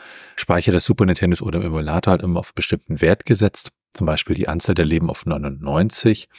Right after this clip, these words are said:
Und hier haben wir für Carrier Aces Cheatcodes für Unverwundbarkeit, unendlich Treibstoff und unendliche Raketen. Und dann gibt es hier noch einen Trick, äh, beziehungsweise ein Geheimnis,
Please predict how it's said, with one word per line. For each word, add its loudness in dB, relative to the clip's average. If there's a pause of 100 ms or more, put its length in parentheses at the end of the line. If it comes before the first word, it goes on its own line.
Und 0
hier 4
haben 2
wir 2
für -2
Carrier 4
Aces -2
Cheatcodes 0
für -4
Unverwundbarkeit, 0
unendlich -4
Treibstoff -2
und 4
unendliche 0 (420)
Raketen. -2 (400)
Und 4
dann 4
gibt 0
es 0
hier 2
noch -2
einen -4
Trick, -4
äh, 2
beziehungsweise -6
ein 0
Geheimnis, 0